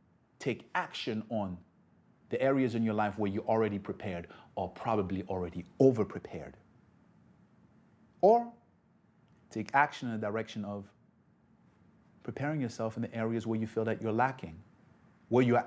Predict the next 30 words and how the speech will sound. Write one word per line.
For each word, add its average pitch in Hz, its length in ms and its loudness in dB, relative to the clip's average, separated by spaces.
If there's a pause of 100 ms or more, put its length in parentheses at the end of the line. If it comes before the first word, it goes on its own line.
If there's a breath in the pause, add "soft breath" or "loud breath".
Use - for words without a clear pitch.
actually 110 420 -4
lacking, 85 380 -12
where 113 160 2
it's 107 120 -8
a 92 60 -14
fact - 460 -8
that 92 120 -10
you're 95 120 -10
lacking. - 340 -14 (1500)
Don't 196 180 0
see 190 220 0
that - 380 4 (340)
as 120 360 2 (720)
something 147 480 2
that's 107 220 0
gonna 110 220 0
pull 165 320 -2
you 127 120 0
down. 175 420 -4 (1800)
Use 156 180 -2
it 131 100 -2
to 127 60 -8
motivate 127 420 -4
you. 87 100 -14 (800)
Look 190 260 2
at 147 120 4
it 123 160 0 (1120)
as 151 240 0
it 127 160 0
is. 131 440 0